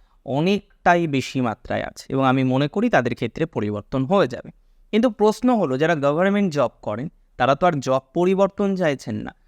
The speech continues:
তারা চাইছেন স্থান পরিবর্তন। অনেক ডিপার্টমেন্টের এখন, আহ, স্থান পরিবর্তনের জায়গাটা একটু ডিস্টার্ব আছে,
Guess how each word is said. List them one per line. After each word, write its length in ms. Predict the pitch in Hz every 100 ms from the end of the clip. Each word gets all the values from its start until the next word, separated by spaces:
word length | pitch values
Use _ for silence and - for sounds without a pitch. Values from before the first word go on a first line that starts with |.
| _
তারা 240 | 139 147 165
চাইছেন 420 | 170 165 - 226
স্থান 500 | - - 160 151 143
পরিবর্তন। 640 | 107 101 107 - - - - _ -
অনেক 280 | 165 180
ডিপার্টমেন্টের 680 | 156 165 190 185 190 185 185
এখন, 520 | 175 143 - 170 175 160
আহ, 260 | 135 135
স্থান 400 | 135 - 165 165
পরিবর্তনের 680 | 165 160 156 156 - 160 151
জায়গাটা 560 | 143 143 147 139 156 151 _ _ _ -
একটু 220 | 135 156
ডিস্টার্ব 520 | 131 123 - 160 156
আছে, 340 | 160 - 180